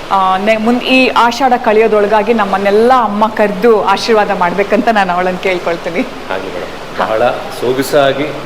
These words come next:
Speaker 2: ನಿಮ್ಮ ಈ ಕ್ಷೇತ್ರದ ಬಗ್ಗೆ ನಿಮ್ಗಿರ್ತಕ್ಕಂಥ ಪ್ರೀತಿ, ಅನುಭವವನ್ನ ಎಲ್ಲ ಹಂಚ್ಕೊಂಡಿದ್ದೀರಿ.
Speaker 1: ಹ್ಮ್.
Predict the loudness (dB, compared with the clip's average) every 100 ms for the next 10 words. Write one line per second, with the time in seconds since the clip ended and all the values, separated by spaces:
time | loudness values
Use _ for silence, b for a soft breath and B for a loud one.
0 | -12 -12 -14 -12 -8 -6 -2 0 2 0
1 | 0 -2 -4 -8 -12 -12 -10 -8 -6 -8
2 | -6 0 2 2 0 2 2 0 -4 -4
3 | -4 0 -2 -2 -4 -4 -2 -2 -2 -2
4 | -2 -2 -2 -2 -4 -4 -4 -6 -8 -4
5 | -2 -2 -4 -2 0 -2 -2 -4 -4 -2
6 | -2 -2 -6 -6 -6 -4 -4 -4 -6 -6